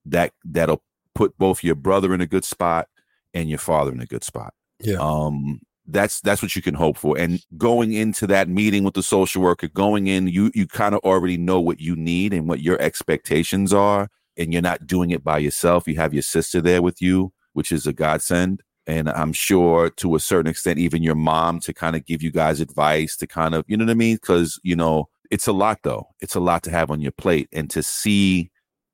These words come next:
Speaker 1: to see, to see a person who's your hero in a sense, who, you know, he's your father, he's your dad. And I've met your father a couple times, and your father was always that type of pillar of strength. So it's difficult to see the deterioration in front of your eyes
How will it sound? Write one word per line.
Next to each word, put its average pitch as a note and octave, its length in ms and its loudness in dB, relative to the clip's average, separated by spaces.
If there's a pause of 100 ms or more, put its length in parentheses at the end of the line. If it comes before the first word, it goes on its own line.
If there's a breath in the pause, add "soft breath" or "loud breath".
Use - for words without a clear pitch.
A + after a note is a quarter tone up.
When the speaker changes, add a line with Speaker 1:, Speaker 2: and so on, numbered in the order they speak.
(200)
Speaker 1:
to A2 120 -2
see, D3+ 520 2
to G#2 160 0
see D3+ 640 4
a F#2 80 2
person G2 720 -2 (280)
who's F#2+ 440 0
your E2+ 140 2
hero G2 540 2
in C#2 80 -2
a C2+ 60 -4
sense, - 360 -6
who, G2 80 -2
you G2+ 160 -2
know, D2 220 2
he's G2+ 480 -2
your E2+ 160 2
father, A2+ 480 0
he's E2 240 -6
your D#2 100 -4
dad. F2 460 2 (300)
And G#2+ 140 0
I've A#2+ 140 0
met A2 160 2
your G2 120 0
father G2+ 360 4
a E2+ 60 0
couple - 280 -2
times, G#2 400 -2
and F2+ 100 -2
your F#2 120 -2
father F#2 360 2
was E2 280 -2
always F2 400 2
that D#2+ 260 -2
type D#2+ 220 -2
of - 180 -6
pillar E2 260 0
of - 80 -6
strength. - 400 -2
So - 160 0
it's C#3 220 -2
difficult G#2+ 540 0
to F#2 100 -4
see - 240 -2
the D#2 120 0
deterioration D2+ 800 0
in C#2+ 180 -4
front C#2+ 200 0
of C2 100 -2
your C#2 140 2
eyes - 420 -2